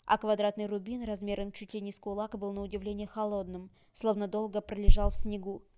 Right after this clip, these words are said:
Когда Тесс сжала его в кулаке, то на секунду ей показалось, что в руках у нее кусочек льда. Она затаила дыхание и закрыла глаза. Странно, но теперь было все по-другому.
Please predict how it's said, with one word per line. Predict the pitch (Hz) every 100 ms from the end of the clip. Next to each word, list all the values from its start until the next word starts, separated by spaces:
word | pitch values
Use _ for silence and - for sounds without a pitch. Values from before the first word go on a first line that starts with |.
| - - - _
Когда | - 220 214
Тесс | 226 254 226
сжала | 208 233
его | 220 220 220
в |
кулаке, | - 220 220 285
то | 285 226
на | 214
секунду | - 214 247 233
ей | 214 214
показалось, | 214 214 208 240 233
что | - 220
в |
руках | 202 208 226 220
у |
нее | 214 214
кусочек | - 214 214 226 -
льда. | 208 190 190 - - - - - _ _
Она | 220 247
затаила | 269 226 226 220 208
дыхание | 202 - 220 220 214
и |
закрыла | 196 190 208 202
глаза. | 190 202 190 196 208 _ - - _ _ -
Странно, | 147 - 269 277 214
но | 202 208
теперь | - 196 240
было | 208 208
все | 214 220
по-другому. | 208 220 226 202 196 190